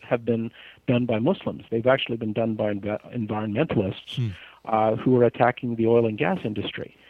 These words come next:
Speaker 1: In Canada, we've actually had, uh, two groups of people who have been arrested before they could do anything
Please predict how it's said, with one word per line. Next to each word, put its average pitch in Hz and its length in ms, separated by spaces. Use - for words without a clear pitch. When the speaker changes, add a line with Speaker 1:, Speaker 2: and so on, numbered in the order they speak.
Speaker 1:
In 120 180
Canada, 170 480
we've 120 220
actually 131 400
had, 139 520
uh, 110 240
two 170 360
groups 143 360
of 113 180
people 139 480
who 139 180
have 110 320
been 120 280
arrested 120 720
before 156 360
they 156 100
could 120 200
do 117 160
anything 147 580